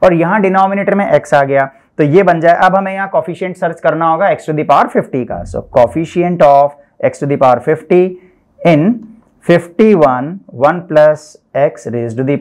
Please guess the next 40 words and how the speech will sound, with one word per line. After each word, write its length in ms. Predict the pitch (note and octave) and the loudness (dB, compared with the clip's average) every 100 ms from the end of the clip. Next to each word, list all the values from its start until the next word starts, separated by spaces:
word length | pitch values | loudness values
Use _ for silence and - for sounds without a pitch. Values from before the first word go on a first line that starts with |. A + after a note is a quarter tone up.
| A2+ | 0
power 280 | G#2+ A#2 - - | 2 2 -2 -8
forty 300 | F2+ - C3+ | -8 -8 -8
nine, 180 | D3 D2+ - _ _ _ _ _ _ _ _ - D#3 | -8 -12 -20 _ _ _ _ _ _ _ _ -4 2
राइट? 320 | G#3 A3 - - - - - - - - _ _ | 2 2 -8 -16 -20 -20 -20 -20 -20 -20 _ _
रिजल्ट 400 | C#3 F3+ A#3+ B3 | 2 4 4 4
अब 80 | A#3+ | 4
यहां 180 | A3 G3+ | 4 4
से 100 | G3 | 2
हम 100 | G3 | 2
बना 200 | E3 D#3 | 2 2
सकते 300 | F3 F3+ G#3+ | -2 -4 -4
हैं, 200 | G3+ G#3+ | -2 -2
जो 80 | G#3+ | -2
पहला 320 | A3 D3+ F3 | 0 2 2
टर्म 280 | G#3 G3 G3 | 2 0 -2
है 160 | F#3 G3 | -4 -4
वन 200 | D#3+ D#3 | -4 -4
plus 220 | E3+ E3 | -6 -6
x 160 | D3+ - | -6 -8
to 60 | D#3+ | -8
the 80 | D#3+ | -2
power 260 | D#3 D#3 D#3 | 0 2 0
one 160 | C#3 C3+ | -2 -4
zero 260 | C#3 C3 C3 | -4 -2 0
one, 200 | E3+ F#3+ - | 0 -2 -6
इसमें 360 | C#3+ - F3 F#3 | -8 -6 -2 -2
से 200 | F#3 F#3+ | -2 -2
हमें 260 | F3 D#3+ - | 0 -2 0
कोएफिशिएंट 520 | C3 D3 C3+ D3+ C3+ | -2 -2 -4 -4 -2
लेना 260 | C3+ C3+ | -2 -2
है 220 | C3+ D3 A#2 | -4 -4 -6
x 80 | |
पावर 220 | - A#2 A2+ | -2 0 0
फिफ्टी 340 | C3+ - E3+ | -2 0 2
वन 160 | E3+ E3 | 2 2
का, 220 | F3 F3 | 2 0
तो 140 | F3 | -2
वो 140 | A#2+ A#2+ | -6 -4
हो 160 | C3 | -4
जाएगा 420 | D3 D#3+ D#3+ D#3 | 0 2 2 2